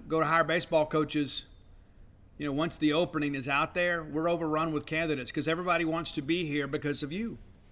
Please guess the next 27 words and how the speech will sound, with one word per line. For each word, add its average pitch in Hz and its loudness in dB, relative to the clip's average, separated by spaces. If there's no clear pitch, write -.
and 160 -2
because 175 2
of 160 -4
the 156 2
winning 175 0
tradition. 147 -4
And 120 -6
those 160 -2
things 175 -4
kinda 165 -2
go 151 -2
hand 151 0
in 135 -4
hand. 135 -4
We 156 0
turn 185 0
out 175 2
because 147 -2
they 139 2
win, 135 -2
and 139 -4
they 143 0
win 160 -2
because 147 -4
we 135 -2
turn 123 -6
out. 113 -10